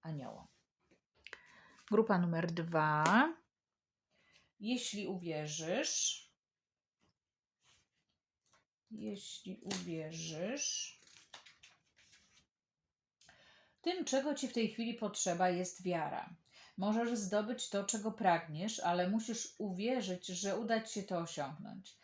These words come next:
Zachowaj pozytywne nastawienie i wizualizuj to, na czym ci zależy. Odrzuć wszelką negatywność i pesymizm, a zamiast tego zawsze dostrzegaj jasne strony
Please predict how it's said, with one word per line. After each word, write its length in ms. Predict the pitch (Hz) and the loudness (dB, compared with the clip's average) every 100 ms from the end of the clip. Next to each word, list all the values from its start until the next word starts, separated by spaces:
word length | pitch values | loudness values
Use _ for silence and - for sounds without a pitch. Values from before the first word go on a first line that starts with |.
| - - | -20 -14
Zachowaj 440 | 185 226 233 320 262 | 2 4 4 4 2
pozytywne 440 | 226 202 240 226 | 0 -2 0 2
nastawienie 680 | 214 196 - 180 220 285 214 | 2 2 0 0 0 -2 0
i 100 | 196 | 0
wizualizuj 720 | 202 190 202 185 202 196 175 | 0 0 4 4 4 0 -2
to, 180 | 170 220 | -2 0
na 180 | 202 185 | 2 0
czym 240 | - 175 | 0 -4
ci 140 | - 165 | -4 -6
zależy. 560 | 165 147 - 165 185 185 - - - | -4 -4 -4 -10 -12 -16 -20 -6 4
Odrzuć 480 | 240 208 233 277 | 4 4 0 -2
wszelką 600 | - - 208 220 220 262 247 | -4 -2 2 2 2 2 2
negatywność 760 | 247 262 254 202 190 214 - | 2 0 0 -4 0 -2 -2
i 80 | 190 | -6
pesymizm, 720 | 190 180 - 160 190 - 175 | -4 -4 -6 -8 -12 -10 -4
a 100 | 180 | -2
zamiast 440 | 175 175 196 233 - | 0 2 0 -2 0
tego 360 | 185 180 269 | -2 0 -2
zawsze 420 | 254 196 214 - 214 | 0 0 0 -2 -4
dostrzegaj 680 | 190 - 190 175 170 165 | -6 -6 -4 0 0 0
jasne 380 | 180 220 220 208 | 0 -2 -2 -6
strony 540 | 185 - 165 160 165 | -6 -8 -8 -8 -12